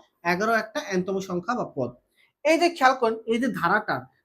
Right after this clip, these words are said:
ধারাটার বৃহত্তম সংখ্যা কত? আপনি যদি এগারোটা চিন্তা করেন, এগারোর বৃহত্তম সংখ্যা কত স্যার আপনার? দশ। এনতম থেকে কি বড় নাকি ছোট? অবশ্যই ছোট। তার মানে এনতম সংখ্যা কি স্যার এখানে বড়? এই যে সাত,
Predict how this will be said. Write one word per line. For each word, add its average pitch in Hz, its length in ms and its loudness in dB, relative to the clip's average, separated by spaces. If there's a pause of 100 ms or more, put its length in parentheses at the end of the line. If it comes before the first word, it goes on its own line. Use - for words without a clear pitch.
(160)
ধারাটার 233 400 4
বৃহত্তম 226 440 2
সংখ্যা 208 260 0
কত? 165 160 -2
আপনি 131 260 -6
যদি 202 180 -2
এগারোটা 214 400 4
চিন্তা 220 260 -6
করেন, 240 300 0 (320)
এগারোর 214 300 4
বৃহত্তম 214 400 0
সংখ্যা 214 360 -4
কত 226 80 -8
স্যার 220 200 0
আপনার? 240 220 -2 (220)
দশ। 139 180 -4 (640)
এনতম 220 400 2
থেকে 240 200 2
কি 247 100 -4
বড় 208 240 0
নাকি 220 200 -6
ছোট? 202 200 -6 (600)
অবশ্যই 220 380 0
ছোট। 226 180 -4 (360)
তার 165 100 0
মানে 175 140 0
এনতম 196 340 -4
সংখ্যা 208 320 -8
কি 208 80 -20
স্যার 202 140 -8
এখানে 196 200 -6
বড়? 190 240 2 (440)
এই 220 100 4
যে 240 60 2
সাত, 208 300 4